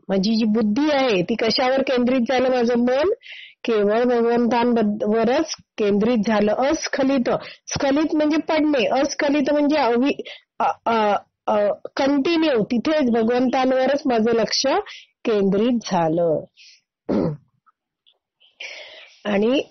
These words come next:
इथे, अ, पुढे दिलंय, अ, पहिल्या ओळीत दिलंय बघा, रुचे, लब्ध रुचे, भगवंतांविषयी मला लब्ध, प्राप्त झालं. काय?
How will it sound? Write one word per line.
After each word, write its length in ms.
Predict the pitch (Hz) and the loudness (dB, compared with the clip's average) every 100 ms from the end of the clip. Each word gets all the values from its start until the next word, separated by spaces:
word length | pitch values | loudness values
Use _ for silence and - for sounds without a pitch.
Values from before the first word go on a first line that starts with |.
| _ | _
इथे, 420 | 226 277 277 311 330 | -4 0 0 2 0
अ, 300 | - 226 214 | -2 0 0
पुढे 320 | 214 247 277 | 0 0 2
दिलंय, 400 | 233 247 247 269 | 2 2 0 0
अ, 160 | 233 | 0
पहिल्या 380 | 214 262 262 262 | 0 0 0 2
ओळीत 300 | 262 262 240 | 2 2 2
दिलंय 240 | 247 262 247 | 2 2 2
बघा, 220 | 233 208 | 2 2
रुचे, 540 | 220 240 - 269 170 - | 2 0 0 0 0 0
लब्ध 520 | 202 240 233 220 254 | 0 2 2 0 0
रुचे, 840 | 285 247 208 - 226 208 208 208 214 - - - | 2 2 0 0 0 2 2 0 -4 -12 -20 -4
भगवंतांविषयी 960 | 208 202 220 226 226 226 226 220 247 247 | -2 0 2 0 0 2 2 2 0 0
मला 460 | 254 208 214 240 339 - - _ - | 2 2 2 0 -2 -6 -20 _ -4
लब्ध, 460 | 226 269 233 196 | 0 2 0 0
प्राप्त 600 | 254 240 247 220 226 - 254 | 0 0 0 0 -2 -2 0
झालं. 320 | 247 208 180 | 0 2 0
काय? 280 | 165 226 | 0 0